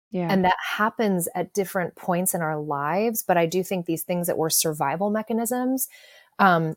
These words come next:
Speaker 2: do hit a point where they don't serve us anymore. And that's okay. It's not about
Speaker 1: Yeah.
Speaker 2: judging them. It's about observing them and recognizing when you can lay that particular tool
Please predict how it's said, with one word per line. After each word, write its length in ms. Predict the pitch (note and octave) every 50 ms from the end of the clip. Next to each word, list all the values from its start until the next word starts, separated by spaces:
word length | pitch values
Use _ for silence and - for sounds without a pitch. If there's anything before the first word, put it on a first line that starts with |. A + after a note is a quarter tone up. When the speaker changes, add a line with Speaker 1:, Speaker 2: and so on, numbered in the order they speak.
| - G3
Speaker 2:
do 180 | F3+ - A#3 A#3+
hit 140 | A3 G3+ G3+
a 60 | F#3+
point 260 | - - - F#3 -
where 80 | - F3
they 120 | E3 D#3+
don't 260 | D#3 E3+ D#3+ D#3 -
serve 180 | - - D#3 D3
us 120 | F3 F3 -
anymore. 340 | G3+ G3+ G#3 G3+ A3 A3 -
And 180 | - F3+ F3 E3+
that's 260 | F3 E3 D#3+ - -
okay. 540 | D#3+ D3+ - - - - - E3 D#3 C#3+ C3
It's 140 | D#3+ E3 -
not 140 | F#3 E3+ E3+
about 140 | F3 F3 D#3+
Speaker 1:
Yeah. 160 | E3 D#3 D#3+
Speaker 2:
judging 440 | E3+ E3+ E3 D#3+ D#3 - G3+ G3+ G#3+ G#3+
them. 200 | A3 A#3 A3+ A3+
It's 120 | G3+ -
about 220 | D#3+ - D#3 D3+
observing 640 | D#3 D3+ D#3+ D#3+ - D#3 D3+ D#3 E3 G#3 G#3+ G#3+ A3 A3+
them 360 | A#3 A#3 A#3 A#3+ B3+ B3+ - - - - - - - - - - _ -
and 180 | F#3 F3 E3+
recognizing 640 | F3+ F3 - - G3+ F3+ F3+ F3 F3 E3+ F3+ F3 F3+
when 140 | F#3 G3 G3+ G3+
you 120 | G#3+ A3
can 280 | - A#3 B3 A#3 A3+ A3
lay 200 | A3 A3 A#3 A#3
that 220 | G#3 A3+ G#3 -
particular 500 | - - - G#3+ - - F#3+ F#3+ F#3 F3+
tool 500 | F3+ - - - G#3 F#3 F3+ F3 E3+ E3+